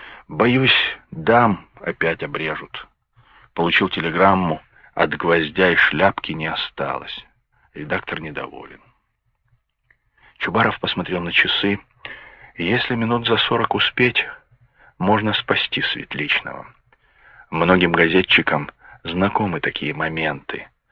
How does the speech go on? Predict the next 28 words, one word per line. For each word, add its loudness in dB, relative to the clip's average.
Над 2
головой, 6
как -2
дамоклов 2
меч, 2
висит 0
задание -2
редакции, -2
ждет 0
газета, -4
а 4
в -2
голове 0
пусто, -4
никакой 0
интересной -2
мысли, 0
ни -4
одного 0
живого -4
слова. -6
В -12
таких -2
случаях -2
пройтись -2
бы, -8
развеяться, -4
сосредоточиться, -6